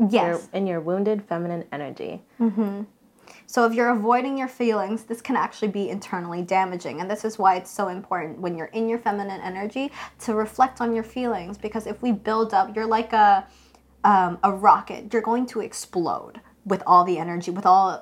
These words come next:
Speaker 1: with all your emotions in you. You need to release it. You need to process through it so we can go to a place of happiness, health, inner peace, and all that.
Speaker 2: Mm-hmm.
Speaker 1: Um,
Speaker 2: It's the healthy feminine. The healthy feminine
Speaker 1: Yes.
Speaker 2: is allowing those feelings to flow.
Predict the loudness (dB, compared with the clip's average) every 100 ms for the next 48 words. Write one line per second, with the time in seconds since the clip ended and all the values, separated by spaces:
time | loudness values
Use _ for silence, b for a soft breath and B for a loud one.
0 | -8 -2 -2 0 -4 -4 -6 -8 -12 -12
1 | -10 -8 -6 -4 -2 -2 -4 -8 -6 -4
2 | -4 -8 -8 -8 -6 -8 -10 0 2 2
3 | -8 -10 -10 -6 -6 -6 -6 -8 -8 -8
4 | -6 -6 -6 -10 -8 -8 -10 -8 2 2
5 | 2 -2 -4 -2 2 4 2 -2 -14 -14
6 | -10 -10 -10 0 2 2 0 -6 -8 -12
7 | -10 -8 -8 4 8 8 6 0 -2 0
8 | -2 -2 -8 -8 -10 -10 -12 -12 -12 -2
9 | -2 0 -4 -2 0 2 2 2 0 -2
10 | -2 2 4 4 2 0 0 -2 -2 -6
11 | -6 -6 -10 -12 -16 -8 -8 -8